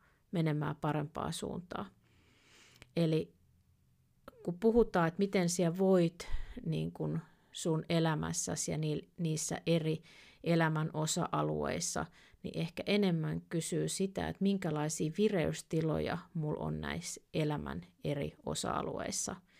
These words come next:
Ja ne vireystilat on just niitä, että on, onko kovin stressaantunut ja ahdistunut, onko siellä semmoisella optimaalisella toimintavyöhykkeellä,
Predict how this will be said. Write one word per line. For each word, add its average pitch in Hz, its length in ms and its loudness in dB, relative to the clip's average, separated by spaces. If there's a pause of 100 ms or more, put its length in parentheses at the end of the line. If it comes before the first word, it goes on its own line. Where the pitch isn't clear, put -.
(560)
Ja - 80 -4
ne 156 120 0
vireystilat 160 720 0
on 160 160 2
just 156 280 -4
niitä, - 440 -4
että - 420 -6
on, 160 220 -4
onko 190 260 0
kovin 170 340 0
stressaantunut 151 880 -4
ja 151 160 -2
ahdistunut, 156 720 -4
onko 190 280 2
siellä 160 220 0
semmoisella 156 480 -2
optimaalisella 151 720 -2
toimintavyöhykkeellä, 160 1200 -4